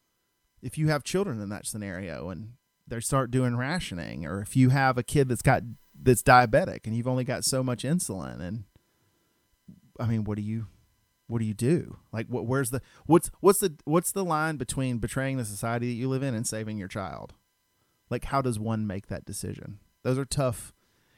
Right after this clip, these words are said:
You know, do I steal insulin from a eighty-year-old man that's got diabetes and is taking it when I have an eight-year-old that has it and they're gonna die? Like,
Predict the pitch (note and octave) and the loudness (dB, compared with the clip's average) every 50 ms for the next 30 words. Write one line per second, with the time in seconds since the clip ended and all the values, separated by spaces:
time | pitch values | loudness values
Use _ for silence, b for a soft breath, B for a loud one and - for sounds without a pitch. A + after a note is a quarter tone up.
0 | _ D3+ D3+ D3+ B2 D3 D#3 D3 C3+ B2+ - - D#3 D#3 D3+ D3+ C#3 D3 D3+ D3 | _ 10 10 10 10 6 4 4 4 2 0 0 2 2 4 2 2 0 -2 -2
1 | - D#3 D#3 D#3 D#3 C#3+ D3 C3 B2 A#2+ A2+ - - B2+ C3+ C#3 C#3+ C#3 C#3 C#3 | -2 -2 -2 -2 -4 -4 -4 -4 -4 -4 -6 -6 -6 -4 -4 -2 -2 -2 -2 -2
2 | C3 B2 A#2+ A#2 A#2+ C3 C#3+ D#3+ F3 C#3 - F#3+ F#3 F3+ F#3 F#3+ F#3 F#3 F#3 G3 | -2 -2 -4 -4 -4 -4 -4 -4 -6 -6 -8 -8 -8 -6 -6 -6 -6 -6 -6 -6
3 | G3+ G3+ G3 G3 F#3+ G3 G3 G3 - - G#3 G3+ G3+ - A3 A3+ A3 A3 - - | -8 -8 -8 -8 -8 -8 -8 -8 -8 -8 -8 -8 -8 -8 -8 -6 -8 -8 -8 -8
4 | B2+ C3 C3 C#3+ C#3 C#3+ C3+ B2 B2+ C3+ D#3 E3+ F3+ E3+ E3+ F3 G3 - E3+ F3+ | -6 -6 -6 -6 -6 -6 -6 -6 -6 -4 -4 -2 -2 -2 -2 -4 -6 -8 -8 -8
5 | F#3+ G3 - A#3+ A#3 - _ _ _ A#2+ B2 C3+ C#3 C#3 C3 C3 A#2+ C3+ C3+ D3+ | -8 -8 -10 -12 -12 -12 _ _ _ -8 -8 -6 -6 -6 -8 -8 -8 -8 -8 -8
6 | F3 G3+ G#3+ G#3 C3 B2 B2 - _ | -10 -10 -10 -8 -8 -8 -10 -10 _